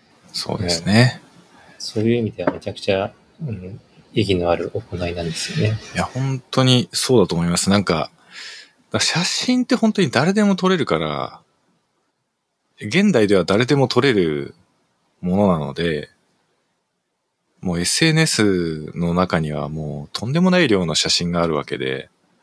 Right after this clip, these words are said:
Speaker 1: で、それをやっぱなんか作品っていう形にしようってやってる人は、まあ、全体から見ればごく一部なんですけど、まあ、それでもすごいたくさんの人がいて、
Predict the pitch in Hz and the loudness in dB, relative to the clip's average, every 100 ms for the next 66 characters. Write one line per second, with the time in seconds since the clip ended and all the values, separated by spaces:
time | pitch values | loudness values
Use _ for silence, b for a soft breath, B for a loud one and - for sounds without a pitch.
0 | B B B B B _ - - - 190 | B B B B B _ -6 -2 2 4
1 | 208 202 - 127 117 110 95 - - 123 | 4 2 2 2 2 2 0 2 -2 -4
2 | - - 226 - - 208 202 190 - 175 | -2 2 2 0 0 2 4 2 0 0
3 | - 170 - 165 165 165 _ _ _ _ | 2 2 2 4 4 2 _ _ _ _
4 | _ _ 104 92 87 85 - - 92 90 | _ _ 2 4 4 2 -2 0 2 0
5 | - 110 101 - 95 82 90 76 - - | 0 2 2 2 2 4 2 2 -2 -4
6 | 120 160 180 185 185 175 170 170 101 85 | 0 2 2 2 2 2 4 4 4 2
7 | 92 87 - 80 76 73 71 - 85 90 | 0 -2 -2 -4 -4 -4 -4 -2 0 2
8 | 90 - 117 127 104 85 - - 85 85 | 2 2 2 2 0 -2 -4 -4 -4 0
9 | 117 120 - - - 90 78 - 69 71 | 0 0 -2 -4 -2 -2 -4 -6 -6 -8
10 | 69 - 76 69 | -4 0 2 0